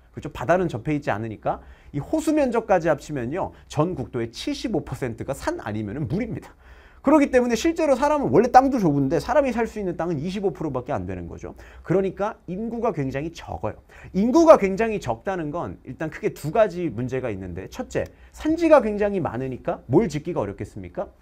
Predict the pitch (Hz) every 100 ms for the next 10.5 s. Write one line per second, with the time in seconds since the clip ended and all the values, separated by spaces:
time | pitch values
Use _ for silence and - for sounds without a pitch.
0 | - - 123 185 254 247 185 180 147 101
1 | 90 85 82 - - - _ _ _ _
2 | _ - _ _ 208 196 311 330 320 285
3 | 254 220 240 262 254 240 226 254 240 156
4 | - 208 208 123 160 185 208 120 139 -
5 | 165 208 240 139 104 - 90 - _ -
6 | 214 240 214 147 190 196 143 175 165 160
7 | 220 - - 131 170 196 165 120 123 -
8 | 202 - 139 95 - 90 - 151 143 92
9 | 76 80 - - _ _ _ - - -
10 | 196 247 - 98